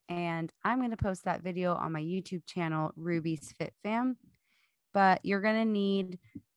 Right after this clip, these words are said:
chickpeas. You can totally get chickpeas that are fresh, and you can pre-soak them yourself. That way the outer shell of the garbanzo bean doesn't peel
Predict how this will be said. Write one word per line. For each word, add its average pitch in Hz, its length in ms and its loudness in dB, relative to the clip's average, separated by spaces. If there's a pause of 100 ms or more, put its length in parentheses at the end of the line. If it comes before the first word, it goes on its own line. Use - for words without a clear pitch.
(100)
chickpeas. 226 800 -2
You 202 100 -2
can 202 200 -2
totally 220 480 2
get 180 420 -2 (680)
chickpeas 196 640 -4
that 175 180 2
are 165 160 4
fresh, - 680 2 (180)
and 160 420 -4
you 175 80 -2
can 180 200 -2
pre-soak 165 720 -2
them 180 180 0
yourself. 165 720 0 (140)
That 170 200 2
way 175 280 0
the 165 340 -2 (180)
outer 180 400 4
shell 175 640 0 (580)
of 180 340 0
the 180 140 -2
garbanzo 170 680 -2
bean 180 300 -4
doesn't 170 420 -4 (100)
peel 175 520 -2